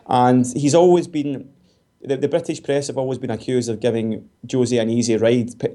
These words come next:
certainly in comparison to how he was treated at, at Real Madrid by the Spanish press.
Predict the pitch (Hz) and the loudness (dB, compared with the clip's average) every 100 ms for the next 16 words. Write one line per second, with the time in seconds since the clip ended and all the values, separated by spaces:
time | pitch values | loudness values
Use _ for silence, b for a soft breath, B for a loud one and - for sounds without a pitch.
0 | - - - 147 123 131 117 120 113 113 | -10 -16 -2 0 2 0 -2 -6 -2 0
1 | 117 - 107 113 110 104 B B B 117 | 0 -4 -8 -4 -4 -4 B B B 0
2 | 127 123 - 131 123 113 - - 113 113 | 2 0 -2 -4 -4 -4 -6 -2 -2 2
3 | 117 110 107 113 131 123 117 107 - 113 | 2 2 0 0 0 2 0 0 0 0
4 | 139 139 147 120 | 0 -2 0 0